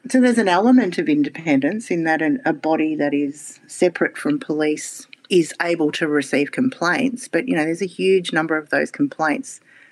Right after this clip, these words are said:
that get referred back to police to be investigated, and then the independent body kind of reviews the police investigation. Now, I've seen that go,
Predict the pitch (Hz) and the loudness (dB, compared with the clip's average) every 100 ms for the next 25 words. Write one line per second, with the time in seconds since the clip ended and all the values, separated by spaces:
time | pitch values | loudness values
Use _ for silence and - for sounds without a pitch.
0 | _ 175 175 170 165 - 165 165 - 151 | _ -2 0 0 0 0 2 2 0 -4
1 | - 180 - 160 147 147 - - - - | -2 -6 -2 0 0 -2 -6 -18 -20 -10
2 | - 147 143 143 143 151 - - 143 135 | -2 0 2 0 0 -4 -4 -4 -2 0
3 | 139 - - - - - - _ - 180 | -2 -4 -10 -18 -20 -20 -20 _ -8 -2
4 | 175 165 156 156 156 147 160 156 - 156 | 0 2 0 0 -2 -2 -2 -2 0 0
5 | 156 151 - 156 151 165 165 170 160 156 | 0 0 0 0 2 2 2 2 2 2
6 | - 143 151 143 151 156 147 143 - 123 | -2 -2 0 0 0 -6 -6 -6 -8 -4
7 | 151 156 - - 202 - 180 196 - 165 | -2 -2 0 0 2 0 0 -2 -2 -4
8 | 151 151 147 - 151 | -2 -2 -2 -2 -4